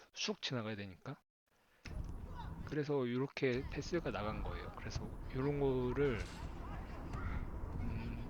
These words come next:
약간 이제 서로를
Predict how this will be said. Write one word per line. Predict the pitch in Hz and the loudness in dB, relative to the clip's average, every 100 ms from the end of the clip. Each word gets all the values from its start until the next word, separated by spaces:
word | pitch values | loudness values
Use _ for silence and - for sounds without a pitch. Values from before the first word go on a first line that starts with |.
| - - - - - - - - - - - - - - - 740 906 932 1047 988 - 466 466 960 - 415 - - - - - - - - - - - - - - - - - | -4 -4 -4 -4 -4 -4 -2 -2 -2 -2 -2 -2 -2 -2 -2 0 0 0 0 0 -2 -2 0 0 -2 -2 -2 0 0 0 -2 -2 -2 -2 -2 -2 -2 -4 -8 -8 -8 -10 -4
약간 | 160 - 190 180 165 | -4 2 4 4 0
이제 | 127 127 | 0 0
서로를 | 127 202 214 214 185 175 165 107 | 4 8 10 10 8 6 4 2